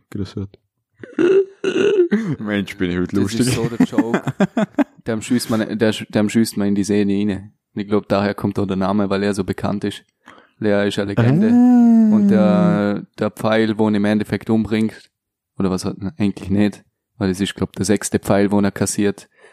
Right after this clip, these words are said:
Speaker 2: Und der Bogenschütze, der hat einfach kein Aim.
Speaker 1: <laughs>
Speaker 2: Und der ist ihm genau in die Sehne reingegangen. Der steckt nämlich dann dahinter in der Ferse drin. Und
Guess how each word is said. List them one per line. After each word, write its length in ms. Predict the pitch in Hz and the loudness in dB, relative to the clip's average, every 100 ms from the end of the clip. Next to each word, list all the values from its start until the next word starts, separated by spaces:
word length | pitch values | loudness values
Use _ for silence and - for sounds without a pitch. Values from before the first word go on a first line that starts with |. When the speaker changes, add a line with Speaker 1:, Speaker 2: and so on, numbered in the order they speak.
| _ | _
Speaker 2:
Und 140 | - 92 | -10 -2
der 380 | 98 98 98 - _ | 0 2 -2 -6 _
Bogenschütze, 580 | 104 101 101 107 - 104 | 0 0 0 -2 0 -2
der 120 | 98 | -2
hat 120 | 98 | -2
einfach 260 | 98 95 - | -4 -4 -6
kein 160 | - 101 | -4 0
Aim. 340 | 110 110 120 _ - 349 - - | 2 0 -2 _ -2 -2 0 -2
Speaker 1:
<laughs> 440 | - 254 - _ - | -2 -6 -8 _ -10
Speaker 2:
Und 160 | 110 101 | -8 -6
der 160 | 107 | -6
ist 120 | 107 | -6
ihm 60 | 107 | -6
genau 240 | 104 104 110 | -4 -2 0
in 80 | |
die 80 | 107 | 0
Sehne 320 | 104 110 110 | 2 4 4
reingegangen. 440 | 107 101 98 95 95 | 4 2 2 0 0
Der 80 | 101 | -2
steckt 280 | 92 107 110 | -2 -4 -4
nämlich 260 | 107 104 | -4 -6
dann 220 | - 101 | -2 2
dahinter 420 | 101 104 110 107 98 | 2 0 -2 -2 -2
in 80 | |
der 120 | 98 98 | 0 0
Ferse 340 | 104 110 101 | 2 2 0
drin. 180 | 101 | 0
Und 80 | 101 | -2